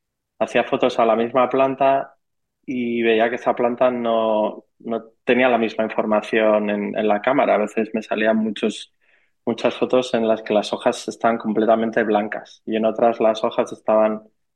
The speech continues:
rojas o magentas o moradas. Entonces, eh, me puse a leer y hace, hice otro curso sobre,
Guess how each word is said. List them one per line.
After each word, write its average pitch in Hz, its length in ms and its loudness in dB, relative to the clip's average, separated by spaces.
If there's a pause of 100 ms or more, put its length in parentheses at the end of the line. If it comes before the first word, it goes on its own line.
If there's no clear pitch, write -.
(340)
rojas 117 720 2
o 101 260 -4
magentas 113 720 -2
o 104 60 -4
moradas. 110 560 2
Entonces, 113 460 -4 (720)
eh, 104 440 2
me 110 140 -2
puse 117 260 0
a 123 40 4
leer 139 640 0 (100)
y 123 140 -2
hace, 113 320 0
hice 123 280 -2
otro 117 220 0
curso 127 360 0
sobre, 120 580 0